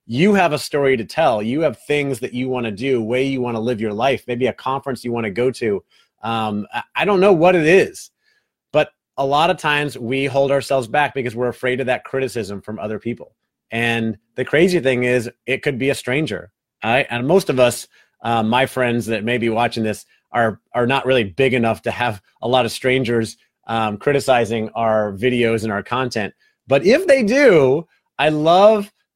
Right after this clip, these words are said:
uh, Gary Vee's response to this, which is, um, goes back to my video last week about gratitude, is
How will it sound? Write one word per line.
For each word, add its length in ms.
uh, 240
Gary 320
Vee's 320
response 460
to 60
this, 280
which 300
is, 340
um, 360
goes 200
back 220
to 80
my 220
video 360
last 320
week 160
about 400
gratitude, 840
is 460